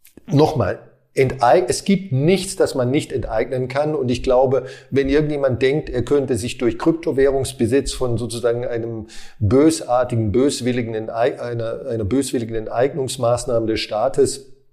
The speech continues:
ohne faire Kompensation, ähm, entziehen, dann halte ich das für, äh, für einen Wunschtraum. Ähm,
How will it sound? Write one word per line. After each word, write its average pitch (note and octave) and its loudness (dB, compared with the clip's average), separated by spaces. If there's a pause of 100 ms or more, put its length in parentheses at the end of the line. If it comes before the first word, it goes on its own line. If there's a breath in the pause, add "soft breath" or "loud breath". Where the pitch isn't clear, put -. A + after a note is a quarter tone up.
(580)
ohne B2+ 2
faire A#2+ 2
Kompensation, B2 -2 (640 loud breath)
ähm, A#2 4
entziehen, C#3 0 (400 loud breath)
dann B2 2 (920)
halte B2 4
ich D#3 4
das - 4
für, C3 2
äh, A#2 -2
für B2+ 0
einen A#2 0
Wunschtraum. G3+ 2 (160)
Ähm, A#2+ -2